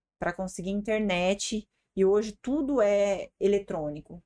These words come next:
Todos os procedimentos são eletrônicos. Então, se precisa do mínimo, que é um imóvel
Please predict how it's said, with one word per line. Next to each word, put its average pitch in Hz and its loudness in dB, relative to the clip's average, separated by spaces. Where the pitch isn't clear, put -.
Todos 240 -4
os 226 -8
procedimentos 202 -4
são 196 -4
eletrônicos. 160 -6
Então, 190 -2
se 202 -8
precisa 254 -2
do 311 -2
mínimo, 190 0
que 185 2
é 170 4
um 185 -4
imóvel 196 4